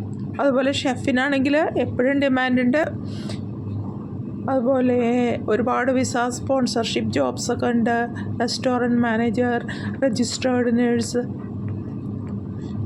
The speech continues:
എഡ്യൂക്കേഷണൽ ലീഡർ, സെന്റർ മാനേജർ,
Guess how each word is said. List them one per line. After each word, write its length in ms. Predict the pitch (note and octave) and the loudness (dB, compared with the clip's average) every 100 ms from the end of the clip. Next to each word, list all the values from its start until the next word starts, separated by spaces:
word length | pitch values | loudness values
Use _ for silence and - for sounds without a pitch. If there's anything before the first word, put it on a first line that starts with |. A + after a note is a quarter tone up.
| - B3 | -2 2
എഡ്യൂക്കേഷണൽ 720 | B3 B3 C4 B3 - A#3 A#3 A#3 | 2 2 2 0 0 0 2 2
ലീഡർ, 440 | A#3 A#3 A#3+ A#3 A#3+ - - - - - - - | 2 2 2 2 0 -4 -8 -8 -8 -8 -6 0
സെന്റർ 380 | B3+ B3 B3 A#3+ A#3+ | 2 4 4 2 2
മാനേജർ, 580 | A3+ A#3 B3 A3+ C4 | 2 2 2 2 2